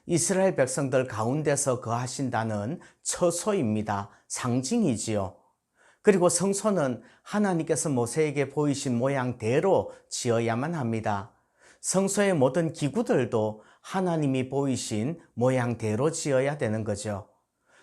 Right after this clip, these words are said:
성소를 지을 재료는 이스라엘 자손들이 하나님께 드리는 예물로 짓는 겁니다. 오늘 십 절부터 이십이 절은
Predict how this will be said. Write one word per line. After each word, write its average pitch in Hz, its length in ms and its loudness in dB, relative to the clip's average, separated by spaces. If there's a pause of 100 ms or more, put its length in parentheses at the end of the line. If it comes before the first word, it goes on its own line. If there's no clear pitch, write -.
성소를 196 600 4
지을 175 320 2
재료는 143 720 0 (220)
이스라엘 185 480 0
자손들이 131 840 -2 (100)
하나님께 127 640 0
드리는 117 500 0
예물로 165 800 2 (140)
짓는 110 400 0
겁니다. 101 580 -4 (440)
오늘 160 260 4
십 180 200 -2
절부터 160 400 0
이십이 139 520 0
절은 120 480 0